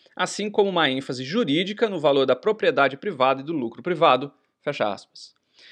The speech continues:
Um estudo da National Bureau of Economic Research, publicado nos Estados Unidos em dois mil e nove, sugere que cada voto de funcionário pela sindicalização resulta em uma perda de valor de mercado de quarenta mil dólares.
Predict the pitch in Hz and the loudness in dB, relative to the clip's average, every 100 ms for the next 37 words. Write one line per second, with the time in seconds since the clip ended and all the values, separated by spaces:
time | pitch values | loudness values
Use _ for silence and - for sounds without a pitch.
0 | - 175 202 202 240 277 208 160 147 208 | -8 -2 -2 0 2 2 4 4 4 2
1 | 226 190 175 151 147 156 156 131 139 139 | 2 -2 0 2 4 4 4 2 0 -2
2 | 143 190 170 135 131 - 196 165 - 123 | -2 -2 -2 -4 -4 2 2 2 -4 -8
3 | 123 - 175 160 127 - 123 117 117 107 | -2 0 0 -2 -6 -4 -4 -4 -12 -12
4 | - 117 117 117 117 127 196 185 143 120 | -14 -10 -8 -8 -6 -6 -4 0 2 2
5 | 120 190 254 _ _ - _ - 208 156 | 0 -8 -8 _ _ -20 _ -6 -2 4
6 | 208 226 - 220 254 196 - 180 - - | 4 2 -2 2 2 0 2 2 2 -2
7 | 151 - 156 151 - 120 113 107 107 - | -8 -8 -10 -8 -6 -6 -2 -4 -4 4
8 | 202 233 160 - 120 110 107 101 107 139 | 6 6 2 -2 -8 -8 -8 -8 -4 -4
9 | - 147 180 - - - - 208 147 226 | 2 0 0 -8 -20 -4 4 4 4 -4
10 | 214 196 196 - 180 226 185 143 139 135 | -2 -2 -2 4 8 8 6 0 2 2
11 | 123 120 113 143 151 147 - 180 156 180 | 0 -4 -2 2 0 -2 -2 2 4 2
12 | 214 196 190 165 170 156 107 - - | -2 -4 -2 4 4 4 0 -10 -20